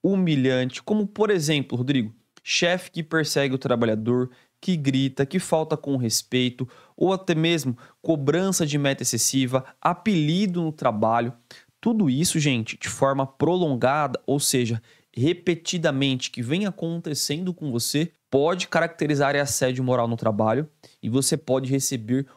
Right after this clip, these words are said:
uma indenização por danos morais por assédio moral do trabalho.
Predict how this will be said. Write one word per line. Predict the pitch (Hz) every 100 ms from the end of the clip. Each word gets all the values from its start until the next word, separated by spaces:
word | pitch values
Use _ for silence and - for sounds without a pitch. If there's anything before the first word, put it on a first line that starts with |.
| -
uma | 127 127 135 -
indenização | 160 226 233 226 208 190 - 156 151
por | 151 151
danos | 135 135
morais | 131 127 117 120 135 - _ _ _ _
por | - 131 -
assédio | - 143 - - 123 120 131
moral | 127 120 120
do | 117
trabalho. | 120 147 147 123 110 107